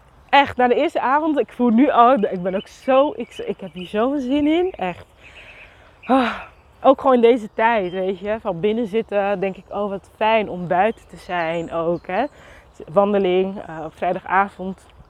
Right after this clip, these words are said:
wil ik een, eh, rondom een vuurkorf gaan zitten,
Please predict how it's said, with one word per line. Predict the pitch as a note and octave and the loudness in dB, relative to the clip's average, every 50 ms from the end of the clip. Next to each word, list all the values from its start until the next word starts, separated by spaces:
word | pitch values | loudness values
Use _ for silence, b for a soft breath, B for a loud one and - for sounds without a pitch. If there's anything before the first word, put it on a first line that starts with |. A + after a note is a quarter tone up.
| _ _ _ - - - _ _ _ _ _ - - - | _ _ _ -20 -20 -20 _ _ _ _ _ -20 -20 -10
wil | - E3+ F3+ | -4 -4 -4
ik | - - | -2 -2
een, | G3 F#3 F3+ | -2 0 2
eh, | F3 E3+ E3 E3 - B B B B B B B B B B | 2 2 0 -2 -4 B B B B B B B B B B
rondom | - G3 G#3+ G#3+ - G3 G#3 | 0 0 0 0 0 -2 -4
een | G3 | -4
vuurkorf | E3+ - - A#3 B3 C4+ C4+ - C#4 C4+ C4 C4+ - | -4 0 2 4 4 4 4 4 4 6 6 4 2
gaan | - C4 A#3 B3 A3 | -2 -4 -4 -4 -4
zitten, | F#3 C4 B3+ - C4 C4 C4+ E4+ | -4 -4 -4 -2 -2 -2 -2 -2